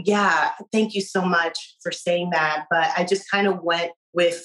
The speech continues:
however I was feeling at the moment, and the tears didn't come, but that's, that's how I, I felt I would have probably dealt with it if I was feeling that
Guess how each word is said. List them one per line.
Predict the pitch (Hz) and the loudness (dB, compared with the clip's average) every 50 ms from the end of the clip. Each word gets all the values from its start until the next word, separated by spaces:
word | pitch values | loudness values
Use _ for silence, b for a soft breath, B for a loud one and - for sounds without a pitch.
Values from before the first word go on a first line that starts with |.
| - - - | -16 -14 -4
however | 170 165 160 165 175 175 - 175 170 160 147 147 160 | 0 2 2 4 2 2 2 0 0 0 0 0 -2
I | 165 | -2
was | 165 165 160 - | -2 -2 -4 -2
feeling | - 190 170 165 160 | 0 0 0 2 0
at | 151 151 160 | -2 -2 -2
the | 160 165 | -2 0
moment, | 165 175 175 175 170 160 151 156 165 | 2 2 2 2 2 0 0 -2 -4
and | 160 156 | -6 -6
the | - - - | -8 -8 -10
tears | - - 220 220 208 - | -4 0 2 2 2 2
didn't | - 180 156 160 - - - 165 | 0 -4 -6 -6 -12 -8 -4 -4
come, | 156 156 156 151 | -4 -4 -4 -4
but | 156 151 147 147 - - | -2 -2 -2 -2 -4 -2
that's, | - 160 156 156 - - - - - - _ _ _ - | 0 0 0 0 -4 -8 -12 -14 -18 -20 _ _ _ -2
that's | 160 131 - - - - - _ - - | -2 -2 -2 -6 -12 -16 -14 _ -6 -4
how | 170 165 160 147 - - | -2 -2 -2 -4 -2 -2
I, | 160 156 147 151 147 143 135 - _ - | 0 0 0 0 -2 -4 -6 -6 _ -4
I | 175 165 160 | -2 -2 -4
felt | - - - 160 - - - | -2 0 0 0 0 0 0
I | 165 165 | -2 0
would | 160 165 156 160 | 0 -2 -2 -2
have | 156 156 - - _ _ - | -4 -6 -8 -14 _ _ -2
probably | - 143 151 147 151 151 147 143 143 143 - - | -2 0 0 -2 -4 -4 -4 -4 -4 -8 -4 -2
dealt | 160 143 139 - - | -2 -2 -2 -4 -8
with | 165 160 - - | -10 -6 -2 -2
it | 147 147 - 170 | -2 -2 -2 -4
if | - - | -2 0
I | 143 147 | 0 -2
was | 143 143 143 - - - | -2 -4 -10 -14 -10 -6
feeling | 151 147 147 143 139 143 139 - _ _ _ _ - | -4 -2 -2 -2 -2 -4 -6 -12 _ _ _ _ -2
that | 139 139 139 | -2 -2 -2